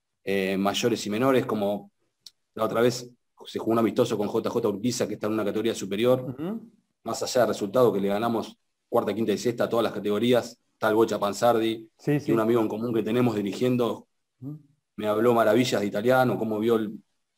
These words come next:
Speaker 1: al, a, a las categorías del, del modo que juegan,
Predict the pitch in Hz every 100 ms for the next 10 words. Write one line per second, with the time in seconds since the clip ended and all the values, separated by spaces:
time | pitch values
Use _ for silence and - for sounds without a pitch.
0 | _ _ 95 98 95 _ _ _ _ _
1 | 101 95 95 92 92 _ _ _ _ _
2 | - 95 - 95 92 104 120 127 107 98
3 | 98 - 101 110 120 104 98 135 135 127
4 | 123